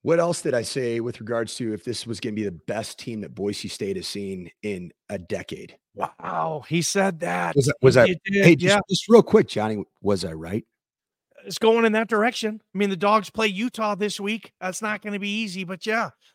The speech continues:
Speaker 2: that's looking at, that's the best team Boise State has played since.
Speaker 1: Na-, name a team. Did they ever play one of the really, really dominant Oregon teams that,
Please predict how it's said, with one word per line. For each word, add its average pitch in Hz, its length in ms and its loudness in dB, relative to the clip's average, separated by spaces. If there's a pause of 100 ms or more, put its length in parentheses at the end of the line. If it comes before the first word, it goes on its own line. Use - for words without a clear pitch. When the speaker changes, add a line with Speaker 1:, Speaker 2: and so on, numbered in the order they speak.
Speaker 2:
that's 185 220 -2
looking 208 340 -2
at, 185 120 0
that's 208 220 -2
the 254 140 0
best - 480 0
team 220 260 -8
Boise 202 440 -6
State 208 280 -6
has 175 220 -8
played 202 500 -8
since. - 720 -8 (720)
Speaker 1:
Na-, 156 260 6
name 170 280 6
a - 20 6
team. 175 440 4 (1900)
Did 143 100 2
they 165 100 10
ever 160 180 8
play 160 200 8
one 147 160 4
of 131 80 2
the 127 80 0
really, 156 560 8
really 143 540 6
dominant 123 420 -2
Oregon 104 320 -4
teams 82 440 -14
that, 113 140 -4